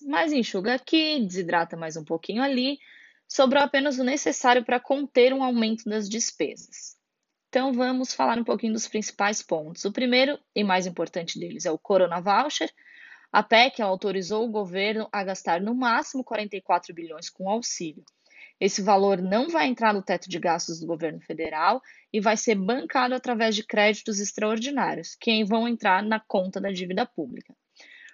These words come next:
Os valores, eles vão ser estabelecidos pelo próprio governo através de uma medida provisória, mas eles ficaram pré-definidos como sendo quatro parcelas de um valor base de duzentos e cinquenta reais.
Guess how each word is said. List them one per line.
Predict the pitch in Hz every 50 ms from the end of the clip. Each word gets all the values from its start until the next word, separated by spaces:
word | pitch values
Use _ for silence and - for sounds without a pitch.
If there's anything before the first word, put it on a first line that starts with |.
| _ _ -
Os | 180 170
valores, | 185 196 185 185 202 226 254 262 226 196 165
eles | 180 180 170 165
vão | 175 190 185
ser | - - 185 175
estabelecidos | 175 - 190 170 165 170 160 165 - - 175 160 - -
pelo | - 165 160 160
próprio | - - 180 233 254 302 269
governo | 254 285 277 233 226 214 214 208 226
através | 226 226 220 190 196 190 180
de | 170
uma | 190 190
medida | 185 180 165 165 165 165 165
provisória, | - - 156 151 170 160 - 170 160 160 175 196 247 277 - _ _ - - - _ _ -
mas | - 269 277 262
eles | 277 269 240
ficaram | - - 247 240 247 247 247
pré-definidos | - - - 226 247 262 262 302 262 - - 262 240 226 220 220 220 220 233 -
como | - - 233 214 214 214
sendo | - - - 185 160 156 156 - - _ _ _
quatro | - - 254 262 311 - 311 285
parcelas | - 277 269 247 - - 233 185 175 180 190 208 214 202 -
de | - 208
um | 208
valor | 208 208 208 196 196 190
base | 175 175 165 165 165 165 165
de | 156 180 170
duzentos | 160 160 160 160 175 196 220 277 - -
e |
cinquenta | - 254 247 - 226 214 202 226
reais. | 233 240 294 233 185 185 - - - - - _